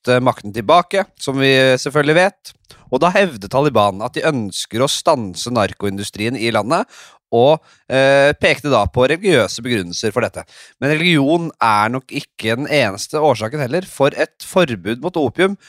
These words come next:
kan også forbedre gruppas politiske renommé og internasjonale anerkjennelse, og det,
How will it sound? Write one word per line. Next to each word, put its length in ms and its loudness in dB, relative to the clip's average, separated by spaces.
kan 100 0
også 320 -6
forbedre 800 -2
gruppas 500 -6
politiske 720 -4
renommé 400 2
og 240 4
internasjonale 840 0
anerkjennelse, 480 -4
og 100 0
det, 80 2